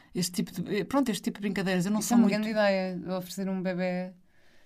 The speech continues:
Speaker 2: Por acaso isso é uma
Speaker 1: Sim, porque,
Speaker 2: boa
Speaker 1: olha,
Speaker 2: ideia.
Speaker 1: eh, eh, o, o, o, o neném que nós tivemos foi uma prima que deu, porque normalmente que às vezes quando eles vão à casa dos primos, como os filhos, os primos já são mais velhos, eles têm mu-, muitos primos, mas um dos primos são mais velhos, sempre que eles iam lá à casa,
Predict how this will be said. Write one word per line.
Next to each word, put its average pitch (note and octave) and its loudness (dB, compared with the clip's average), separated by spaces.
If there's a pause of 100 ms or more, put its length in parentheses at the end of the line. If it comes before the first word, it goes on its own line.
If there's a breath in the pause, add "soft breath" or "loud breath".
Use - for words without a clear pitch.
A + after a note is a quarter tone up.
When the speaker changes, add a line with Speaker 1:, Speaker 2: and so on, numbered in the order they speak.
(200 soft breath)
Speaker 2:
Por - -16
acaso F3+ -6
isso F3+ -10
é - -8
uma F#3+ -6
Speaker 1:
Sim, C4 6
porque, A3+ 2
Speaker 2:
boa F3+ 4
Speaker 1:
olha, F3 4
Speaker 2:
ideia. - 2
Speaker 1:
eh, F3+ 4
eh, F#3 2
o, F3+ 4
o, F3 4
o, F3 -2
o - -4
neném G3+ 2
que A3+ 2
nós A3 6
tivemos A3+ 4
foi B3+ 2
uma A#3 10
prima A3+ 6
que A3 -8
deu, E3+ 2
porque D#3+ -6
normalmente F3+ 2
que - -8
às F3+ 2
vezes F3+ 0
quando F#3 -4
eles F3 0
vão F3+ -2
à F3 -6
casa F3+ -2
dos F3 -4
primos, E3+ -4
como E3+ -2
os E3 -2
filhos, E3+ -4
os E3+ -6
primos F3 0
já F3 0
são E3+ -2
mais E3+ 0
velhos, D#3+ -4 (420 loud breath)
eles F3 -8
têm F#3+ 2
mu-, - 0 (240)
muitos E3 0
primos, - -4
mas D#3+ -4 (320 loud breath)
um F3 0
dos F3 -2
primos F3+ 0
são F3 0
mais F3 2
velhos, F#3+ 0
sempre G3+ 4
que G3+ -2
eles G3+ 2
iam G3+ 0
lá G3 0
à F#3+ -2
casa, G#3 0